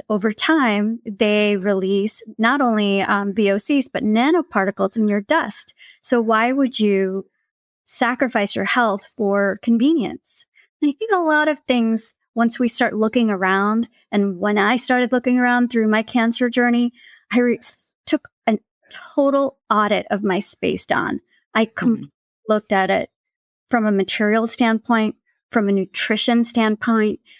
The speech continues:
Speaker 1: and from an emotional standpoint, like any toxic relationships, anything that was giving me stress. So in my book,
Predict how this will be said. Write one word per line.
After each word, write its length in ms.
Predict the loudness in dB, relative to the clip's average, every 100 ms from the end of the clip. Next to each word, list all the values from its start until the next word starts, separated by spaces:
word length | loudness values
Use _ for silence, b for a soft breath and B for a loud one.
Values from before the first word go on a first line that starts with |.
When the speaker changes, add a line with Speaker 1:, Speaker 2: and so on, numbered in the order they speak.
| b
Speaker 1:
and 180 | 0 0
from 180 | 0 2
an 120 | 2
emotional 760 | 0 0 2 2 0 0 -2
standpoint, 640 | -2 -2 -2 -2 -2 -4 -2
like 240 | -2 -2 -2
any 240 | 0 2
toxic 480 | 0 -2 -2 -4 -2
relationships, 880 | 0 0 0 0 -2 -2 -2 -4 -2
anything 460 | 0 0 0 0
that 160 | 2 -2
was 160 | -4 -2
giving 320 | 0 2 0
me 100 | -2
stress. 720 | -4 -4 0 2 0 -4 -14 B B B
So 640 | -2 0 2 2 0 -2 -4
in 200 | 0 2
my 140 | 2 0
book, 320 | 0 0